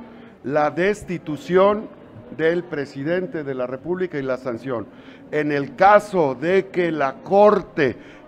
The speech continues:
quisiera separar por la vía de sus dictámenes al presidente de la República, en ese caso la reacción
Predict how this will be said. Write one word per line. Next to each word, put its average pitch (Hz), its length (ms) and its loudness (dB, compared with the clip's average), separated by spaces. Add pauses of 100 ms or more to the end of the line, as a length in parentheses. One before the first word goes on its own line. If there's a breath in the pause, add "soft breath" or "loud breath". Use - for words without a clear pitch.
quisiera 165 1000 2 (840)
separar 180 1080 4
por 151 180 -4
la 147 180 2
vía 170 500 2 (540)
de 135 180 -2
sus 190 360 -4
dictámenes 160 880 -2 (300 loud breath)
al 143 180 -2
presidente 156 760 -4
de 143 120 -4
la 131 140 -2
República, 214 1000 0
en 110 180 -2
ese 180 280 0
caso 185 440 0
la 180 360 4
reacción 180 760 0